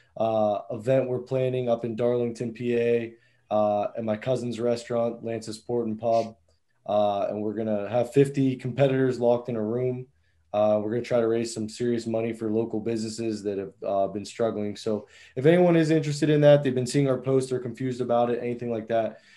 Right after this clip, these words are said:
uh, you know, feel free to reach out to, uh, to me or anyone on this podcast right now, and, you know, we'll point you in the right direction. We got a Facebook page going for it, so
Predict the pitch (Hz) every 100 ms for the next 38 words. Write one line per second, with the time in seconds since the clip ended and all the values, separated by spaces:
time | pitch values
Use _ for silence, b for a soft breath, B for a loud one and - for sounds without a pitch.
0 | b 107 110 101 - 123 107 - 135 127
1 | 135 127 123 120 123 120 120 120 117 104
2 | - _ _ _ _ - 104 101 98 -
3 | 110 113 113 110 110 107 107 101 104 -
4 | 104 101 - 107 101 101 - _ 107 101
5 | 95 101 101 95 92 - 101 92 95 101
6 | 110 101 - 92 90 92 - 85 85 -
7 | 92 92 98 95 98 92 98 - 98 98
8 | 90 101 98 92 98 98 - 101 90